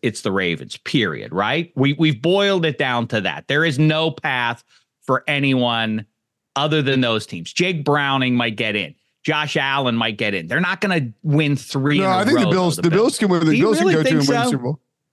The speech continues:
Speaker 1: You
Speaker 2: Yeah,
Speaker 1: really
Speaker 2: I
Speaker 1: think
Speaker 2: see
Speaker 1: that
Speaker 2: J-
Speaker 1: they can do, I, I get that this is exciting and, and all of that, and Josh Allen's putting on a show.
Speaker 2: Here's
Speaker 1: You really think that they can, I know that they fit that, that, "Oh, I wanna play them," and I agree. But they're not gonna win three in a row on the road.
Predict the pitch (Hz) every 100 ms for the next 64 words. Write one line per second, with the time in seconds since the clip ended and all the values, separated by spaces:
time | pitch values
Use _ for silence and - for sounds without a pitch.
0 | - 185 208 269 - 202 247 254 202 202
1 | 190 185 170 170 175 226 - 190 214 202
2 | - 233 226 240 220 208 196 196 170 180
3 | - 175 170 185 175 175 175 160 143 -
4 | - - - 156 156 160 143 143 147 147
5 | 123 139 143 139 135 135 127 - 131 123
6 | 117 - 123 185 214 214 285 254 220 214
7 | 175 165 170 175 165 - - 196 254 277
8 | 262 214 233 190 - 226 - 170 151 139
9 | - _ 170 165 120 117 151 170 180 185
10 | 214 180 151 147 147 120 135 131 92 -
11 | _ - 185 247 208 135 113 107 104 -
12 | 95 90 78 69 67 64 90 113 98 87
13 | 73 62 -